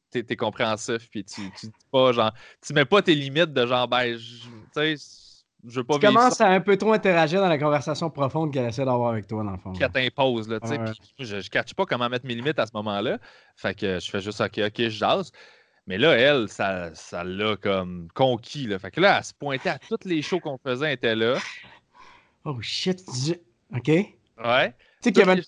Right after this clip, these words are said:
Speaker 2: parent, il a vécu la même affaire, hein, puis à un moment, elle s'est ramassée dans, dans, chez eux, dans son lit, hein.
Speaker 1: Ouais, je sais.
Speaker 2: En tout cas. <laughs>
Speaker 1: Ouais, je suis une de mes amies, elle avait son chalet, là, il avait prêté son chalet, puis elle avait comme peur que la fille se <laughs> pointe.
Speaker 2: Ah non, non, c'est ça. Moi, j'ai fait une première partie avec le parent, puis la fille était là, puis il a capoté. Il était vraiment dans un esti de mood, euh, dégueulasse, là.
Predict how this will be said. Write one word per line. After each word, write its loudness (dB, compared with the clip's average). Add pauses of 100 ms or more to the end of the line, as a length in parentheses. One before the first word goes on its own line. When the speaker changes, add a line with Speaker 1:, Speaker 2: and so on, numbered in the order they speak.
(140)
Speaker 2:
parent, 4
il 6
a 6
vécu 2
la 6
même 4
affaire, 4
hein, 2
puis -6
à 2
un -2
moment, 2
elle 0
s'est -4
ramassée 0
dans, 2
dans, -4
chez -4
eux, 0
dans 2
son -4
lit, -2
hein. -10 (440)
Speaker 1:
Ouais, 4
je 0
sais. 0
Speaker 2:
En 6
tout -8
cas. 4
<laughs> -20 (680)
Speaker 1:
Ouais, 2
je -4
suis 0
une -2
de 2
mes -2
amies, 2
elle 2
avait 0
son -2
chalet, -2
là, -4
il -4
avait 0
prêté -4
son 0
chalet, 2
puis -2
elle 0
avait 0
comme -2
peur 2
que -4
la 0
fille -6
se -2
<laughs> -
pointe. -2 (320)
Speaker 2:
Ah 0
non, 4
non, 4
c'est -12
ça. -4
Moi, 4
j'ai 0
fait -4
une -2
première 2
partie 0
avec 0
le -6
parent, 2
puis -4
la 0
fille -2
était -2
là, 0
puis -4
il -2
a -2
capoté. 0
Il 0
était -4
vraiment -4
dans -2
un -2
esti -8
de -4
mood, -4
euh, -6
dégueulasse, -6
là. -14